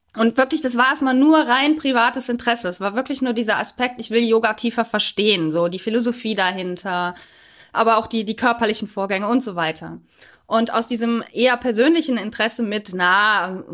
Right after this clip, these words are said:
unterrichten, daran habe ich überhaupt kein Interesse, wurde dann innerhalb von, na, ziemlich genau einem Dreivierteljahr eine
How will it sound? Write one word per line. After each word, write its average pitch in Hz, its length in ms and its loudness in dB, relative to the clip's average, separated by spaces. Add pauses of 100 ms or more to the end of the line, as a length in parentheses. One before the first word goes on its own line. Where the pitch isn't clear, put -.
(100)
unterrichten, 220 580 -2
daran 190 220 0
habe 185 100 -2
ich - 80 -10
überhaupt 185 240 -4
kein 202 140 -2
Interesse, 226 760 0
wurde 233 280 4
dann 202 240 0
innerhalb 214 320 0
von, 196 560 -4
na, 196 280 0 (320)
ziemlich 269 240 2
genau 226 140 0
einem 226 160 2
Dreivierteljahr 208 960 0 (680)
eine 226 380 2